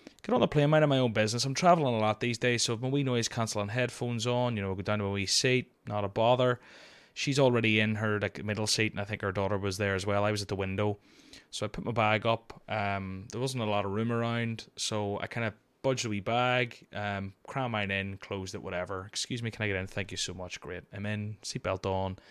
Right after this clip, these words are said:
head my phone, mind my own business. Sit there maybe ten minutes, plane tack, pushes back, starts to taxi,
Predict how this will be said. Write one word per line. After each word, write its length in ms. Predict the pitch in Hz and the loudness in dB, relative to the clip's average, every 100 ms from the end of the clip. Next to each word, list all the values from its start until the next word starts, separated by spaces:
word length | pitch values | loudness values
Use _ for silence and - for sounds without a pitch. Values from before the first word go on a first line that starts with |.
| - - - | -20 -20 2
head 200 | 220 135 | 2 4
my 80 | |
phone, 260 | 110 117 110 | 0 0 0
mind 200 | 135 120 | 2 2
my 80 | 110 | 2
own 140 | 98 | 0
business. 420 | 90 87 90 - - - - - - - - - - _ | -2 -6 -6 -8 -10 -18 -20 -20 -18 -18 -18 -20 -20 _
Sit 200 | - - | 4 8
there 120 | 175 | 10
maybe 160 | 160 143 | 10 10
ten 220 | - 143 | 8 8
minutes, 420 | 123 131 - - | 8 6 6 2
plane 360 | - - 156 151 | 2 2 2 4
tack, 280 | 135 127 - | 4 4 2
pushes 280 | 135 117 | 0 0
back, 280 | 104 113 - | 2 2 2
starts 220 | - 117 | 2 0
to 80 | - | -2
taxi, 560 | - 107 107 - 113 | 0 0 0 -2 -6